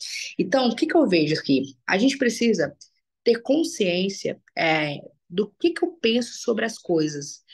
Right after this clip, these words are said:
quais são os significados que eu carrego.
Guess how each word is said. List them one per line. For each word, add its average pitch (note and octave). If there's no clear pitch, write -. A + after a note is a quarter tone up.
quais B3+
são A3+
os G#3
significados F#3+
que -
eu F3+
carrego. D#3+